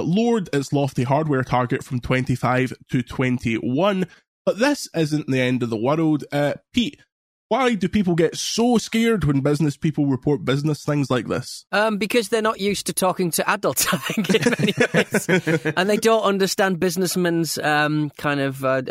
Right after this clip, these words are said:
Speaker 2: like, why they're doing stuff and why they're saying things. And they, they, they're saying things to satisfy and explain things to shareholders and, and people, uh, and the, and the city.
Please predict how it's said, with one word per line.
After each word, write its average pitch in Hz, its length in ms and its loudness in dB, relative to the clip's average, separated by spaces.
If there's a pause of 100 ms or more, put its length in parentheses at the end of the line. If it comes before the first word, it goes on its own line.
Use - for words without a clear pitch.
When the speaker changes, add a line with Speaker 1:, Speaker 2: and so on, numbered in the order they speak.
Speaker 2:
like, 135 140 -2
why 156 220 0
they're 147 100 0
doing 160 360 0
stuff - 280 -6
and 117 100 -4
why 123 200 -2
they're 123 100 -4
saying 143 320 -2
things. 85 320 -8
And 104 80 -6
they, 123 120 -6
they, 151 260 -2
they're 175 160 -2
saying 196 180 -4
things 170 180 -4
to 147 80 -8
satisfy 143 600 -2 (360)
and 139 120 -2
explain 156 320 -2
things 160 160 -4
to 160 100 -6
shareholders 104 800 -4
and, 113 100 -6
and 110 200 -6
people, 117 440 -6
uh, 131 160 -2
and 151 140 0
the, 165 100 0
and 156 120 -2
the 160 40 -6
city. 190 360 -4